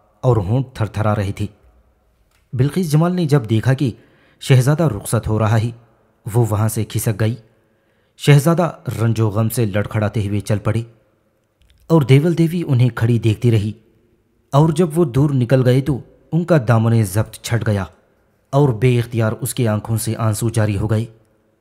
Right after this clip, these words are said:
उसने दोनों हाथों से अपना चेहरा छुपा लिया और सिसकियां भर भर कर ज़ारो कतार रोने लगी। उस वक्त निर्मला आ गई।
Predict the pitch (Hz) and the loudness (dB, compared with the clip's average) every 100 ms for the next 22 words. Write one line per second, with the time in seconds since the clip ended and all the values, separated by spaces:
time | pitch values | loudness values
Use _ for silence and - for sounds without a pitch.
0 | _ - 123 135 120 120 143 135 147 151 | _ -6 0 0 2 2 2 0 0 -2
1 | 147 120 117 110 117 107 107 - - 107 | -2 -2 0 0 0 -2 -2 -2 -2 0
2 | 101 95 - _ _ _ - 127 107 117 | 0 -4 -6 _ _ _ -2 -2 0 -4
3 | - 113 107 95 107 - 113 123 107 - | -2 -2 -2 -2 -2 -2 -2 -2 -4 -8
4 | - 107 110 107 - 110 107 95 104 101 | -10 -2 0 0 -2 0 -2 -2 -4 -2
5 | 104 104 _ _ _ _ _ _ _ _ | -4 -6 _ _ _ _ _ _ _ _
6 | _ _ _ _ 156 156 185 - 110 107 | _ _ _ _ -4 -2 -2 -2 -2 0
7 | 110 107 104 101 117 107 117 | 0 0 0 0 0 0 -2